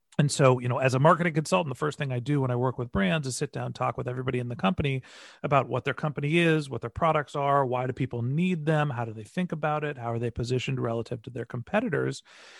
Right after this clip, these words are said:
And then you go and talk to their customers or their prospects or whoever they think they're trying to reach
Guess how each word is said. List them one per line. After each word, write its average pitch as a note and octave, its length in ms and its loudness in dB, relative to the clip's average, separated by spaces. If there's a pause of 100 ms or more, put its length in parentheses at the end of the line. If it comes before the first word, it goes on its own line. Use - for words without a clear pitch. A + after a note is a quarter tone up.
(180)
And E3+ 100 10
then G#3 80 8
you A3+ 120 4
go F#3+ 160 0
and E3+ 100 -2
talk D#3 260 0
to D3 80 -2
their B2+ 140 0
customers D3 580 0
or A2 60 -2
their A2+ 120 -4
prospects C3+ 600 0
or B2+ 120 -4
whoever C3 380 0
they A2 140 -6
think - 380 -4
they're B2 120 -2
trying B2+ 300 -2
to B2+ 80 0
reach E3+ 400 0